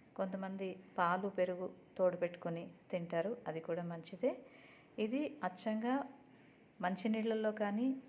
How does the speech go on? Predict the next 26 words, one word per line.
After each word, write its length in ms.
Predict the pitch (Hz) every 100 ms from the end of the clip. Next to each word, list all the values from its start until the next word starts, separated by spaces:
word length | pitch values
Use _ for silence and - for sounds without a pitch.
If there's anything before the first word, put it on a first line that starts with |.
| - 180
గంజిలో 380 | 180 175 208 202
కానీ 400 | 202 190 208 247 -
రాత్రి 420 | 190 175 175 - - -
తరవాణి 420 | 185 196 196 196
అన్నం 240 | 190 185
అని 320 | 180 196 285 -
అనేవాళ్ళు 480 | 175 175 175 165 175
పెద్దవాళ్ళు 540 | 175 165 175 170 165 -
చిన్నప్పుడు. 540 | - 165 165 165 214 302 - - - - -
మేము 160 | 196 185
అది 120 | 180
చిన్నప్పుడు 440 | 180 185 196 196 185
తినేవాళ్ళం. 600 | 185 180 185 175 170 - - - -
అప్పుడు 220 | 180 185 190
చాలా 340 | 175 185 185 175
ఆరోగ్యంగా 640 | 175 180 185 180 180 180
ఉండేవారు 460 | 175 170 170 165 165
అందరూ. 440 | 160 170 185 269 - - - - - - - - - - - - -
ఈ, 140 | 202 208 208 - -
ఈ 80 | 214
చద్దన్నం 560 | 214 190 208 208 208 185
అమృతాహారం 720 | 185 190 202 185 190 185 185
అందరూ 360 | 185 175 185 190
తిని 340 | 190 175 180 -
ఆరోగ్యంగా 640 | 180 175 175 185 180 180
ఉండాలని 560 | 175 165 170 170 165